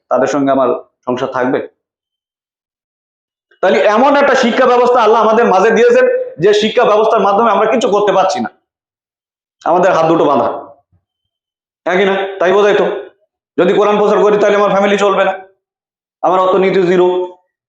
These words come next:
এখন যদি আপনার শিক্ষা ব্যবস্থায় যান, শিক্ষা ব্যবস্থা পৃথিবীতে দুইটা,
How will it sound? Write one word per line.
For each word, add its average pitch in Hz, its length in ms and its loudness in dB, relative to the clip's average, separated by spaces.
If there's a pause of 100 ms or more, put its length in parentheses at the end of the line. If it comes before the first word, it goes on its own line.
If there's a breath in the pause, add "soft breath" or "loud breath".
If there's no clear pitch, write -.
(1000)
এখন 226 240 0
যদি 233 200 2
আপনার 214 260 2
শিক্ষা 190 320 0
ব্যবস্থায় 214 360 2
যান, 180 260 0 (220)
শিক্ষা 202 240 -2
ব্যবস্থা 196 280 2
পৃথিবীতে 180 420 0
দুইটা, 147 500 -2